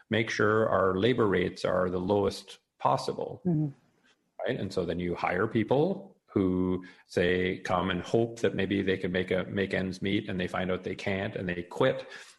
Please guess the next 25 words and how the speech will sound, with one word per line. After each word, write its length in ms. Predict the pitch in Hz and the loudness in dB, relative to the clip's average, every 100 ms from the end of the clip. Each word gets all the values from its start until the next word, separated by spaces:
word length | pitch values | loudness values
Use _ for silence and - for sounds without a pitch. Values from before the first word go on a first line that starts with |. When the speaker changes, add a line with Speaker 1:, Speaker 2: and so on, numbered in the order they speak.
| - | -14
Speaker 1:
You 160 | - 101 | -2 0
know, 340 | 90 95 - _ - - - | 2 -2 -4 _ -10 -10 -6
in 220 | - 90 | -2 0
the 140 | 87 | 0
global 540 | 80 95 98 85 90 - | 2 2 4 2 0 -2
hotel 320 | 101 104 104 | -2 2 2
business, 560 | 90 90 - 113 139 - _ - _ _ | 2 0 0 -4 -4 -14 _ -20 _ _
there's 240 | - 90 - | -2 -2 2
seventy 360 | 110 95 95 | 2 2 0
percent 360 | 87 90 98 85 | 0 0 0 0
annual 300 | 85 87 82 | 0 0 -2
turnover. 560 | - 82 80 - 82 _ _ _ _ _ - - | -2 -2 -2 -6 -10 _ _ _ _ _ -16 -14
So 80 | 90 | -6
when 140 | 87 90 | -4 0
you 120 | 104 | 4
walk 220 | 110 107 | 4 4
into 240 | 110 113 120 | 2 2 4
a 120 | 123 | 2
hotel, 540 | 139 92 78 - - - - - - | 2 2 2 0 -4 -8 -20 -18 -6
the 80 | - | -4
per-, 200 | - - - | -4 -8 -4
the 320 | 101 95 92 | -2 0 2
average 300 | 98 104 107 | 4 2 2
person 280 | 117 98 95 | 2 0 0
you 520 | 87 92 95 - - | 0 0 0 -2 -8